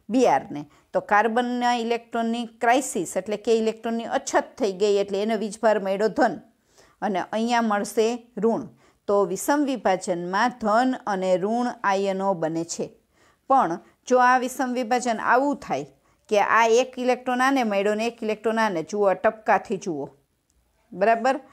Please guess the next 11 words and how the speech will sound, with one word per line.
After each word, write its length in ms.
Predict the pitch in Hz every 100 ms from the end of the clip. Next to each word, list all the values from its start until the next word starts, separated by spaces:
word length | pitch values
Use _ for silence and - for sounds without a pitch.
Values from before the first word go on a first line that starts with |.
| _ _
આ 160 | - 202
એક 220 | 196 208
એક 180 | 247 -
ટપકું 340 | 247 247 269
શું 180 | 254 277
બતાવે 420 | 233 233 226 214
છે? 180 | 214 233
બંનેનો 440 | 196 214 226 208 190
એક 220 | 190 -
એક 160 | 202
ઇલેક્ટ્રોન. 440 | 226 175 - 165